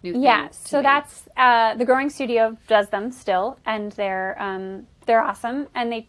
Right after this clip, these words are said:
Speaker 2: coach you and work you through rep and material, and then you do these pay to do showcases. And, um, that agent came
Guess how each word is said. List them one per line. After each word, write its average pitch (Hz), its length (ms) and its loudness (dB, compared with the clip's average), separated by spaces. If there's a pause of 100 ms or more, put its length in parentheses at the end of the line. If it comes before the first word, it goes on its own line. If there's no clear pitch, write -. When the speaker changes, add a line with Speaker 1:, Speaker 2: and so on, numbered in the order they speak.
(340)
Speaker 2:
coach 202 320 -4
you 254 140 -2
and 208 160 -4
work 196 180 -6
you 220 80 -6
through 202 240 -10
rep 196 280 -4
and 214 120 -8
material, 302 500 0
and 247 200 -2
then 220 180 -6
you 214 140 -10
do 196 240 -10
these 214 280 -12
pay 190 180 -8
to 196 80 -10
do 208 120 -8
showcases. 208 680 -8
And, 208 380 -10 (600)
um, 214 480 0 (920)
that 214 260 2
agent 208 300 -8
came 202 580 -10